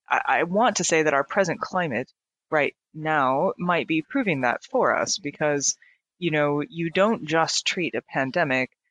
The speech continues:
uh, by throwing a lot of money at medicine. That does, that is part of it, right? There's development of vaccines, but it's also who has access to healthcare, whose bodies matter, how do we protect the vulnerable, how do we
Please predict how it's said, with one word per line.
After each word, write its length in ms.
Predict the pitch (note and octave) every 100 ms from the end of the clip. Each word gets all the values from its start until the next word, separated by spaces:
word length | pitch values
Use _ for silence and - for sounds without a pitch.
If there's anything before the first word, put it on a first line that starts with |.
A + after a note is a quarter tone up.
| _ _ _ -
uh, 200 | C#3 C3+
by 200 | A2+ D3
throwing 720 | C#3+ F3 D#3+ D3 C#3+ C#3 C3 - _
a 80 | -
lot 200 | D3+ C#3+
of 140 | C3+
money 380 | D3 C#3 C3 B2
at 140 | C3 A#2+
medicine. 420 | A#3+ F3+ - B2+
That 140 | D3
does, 300 | D3 D3+ - - _ _
that 140 | D#3+ D3+
is 80 |
part 240 | - A#3+ F#3
of 80 | F#2
it, 140 | F2 -
right? 260 | C#3 B2+
There's 200 | - C3+ -
development 520 | D3 C#3 C3 B2+ B2+
of 60 |
vaccines, 600 | C3 C3+ - F3 D3 B2 -
but 220 | D#3 C#3 - _ -
it's 180 | F#3+ -
also 640 | F#3+ G3+ - F3 D3 C#3
who 180 | - A3+
has 200 | F#3+ E3+
access 440 | C#3+ D3+ - C#3+
to 80 | E3+
healthcare, 580 | F3 A3+ - D3+ B2+ A#2 - _ _ - -
whose 720 | F#3+ F#3 F3 F3 E3+ D#3+ - -
bodies 420 | E3+ D#3+ D#3 D3
matter, 500 | D#3 F3+ D#3 C#3+ C3 -
how 280 | - D#3
do 140 | D3+ D3+
we 140 | D3+
protect 420 | - D#3+ E3 -
the 80 | -
vulnerable, 760 | D#3+ G#3+ D3+ C3 C3 B2+ B2 A#2
how 280 | - D3+
do 120 | D3 C#3+
we 380 | C#3+ C#3+ C#3+